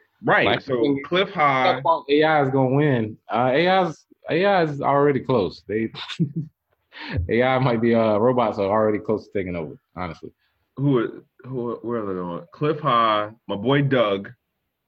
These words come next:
Speaker 1: Doug definitely, like, breaks some shit down, um, to me. And, um, it was somebody else that I can't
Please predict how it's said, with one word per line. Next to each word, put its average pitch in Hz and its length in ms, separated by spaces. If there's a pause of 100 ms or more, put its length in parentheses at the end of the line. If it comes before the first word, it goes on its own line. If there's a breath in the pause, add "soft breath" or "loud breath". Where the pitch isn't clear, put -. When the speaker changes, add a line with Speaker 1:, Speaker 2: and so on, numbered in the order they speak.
(160)
Speaker 1:
Doug 131 400
definitely, 117 600
like, 98 260
breaks 113 300
some 107 100
shit 104 240
down, 90 580
um, 82 280 (100)
to 95 80
me. 87 360
And, 87 200
um, 82 500 (440)
it - 20
was 95 180
somebody 127 460
else 95 360
that 90 120
I 87 120
can't 113 360